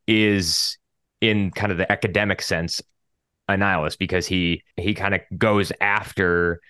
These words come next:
the Danish clergy and, and church hierarchy because he sees a lot of hypocrisy, uh, within that system. So we're, again, we're not really necessarily talking about that specific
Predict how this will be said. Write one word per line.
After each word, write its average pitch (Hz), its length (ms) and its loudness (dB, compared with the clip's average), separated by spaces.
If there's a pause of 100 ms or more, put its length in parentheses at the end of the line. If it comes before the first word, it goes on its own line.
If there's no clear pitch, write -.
(220)
the 98 100 0
Danish 98 920 0
clergy 98 760 2
and, 87 460 -2
and 85 240 -2
church 113 300 0
hierarchy 90 580 0 (140)
because 98 360 0
he 95 120 -2
sees 90 280 -2
a 90 60 0
lot 80 220 0
of 85 80 -4
hypocrisy, 80 880 -4 (460)
uh, 80 200 2
within 82 260 -2
that 69 140 -2
system. 71 400 -4
So 85 400 2 (160)
we're, 101 300 0
again, 92 340 0
we're 85 80 0
not 98 240 0
really 101 260 2
necessarily 95 440 0
talking 87 220 -2
about 85 180 -4
that 82 120 -2
specific - 920 -2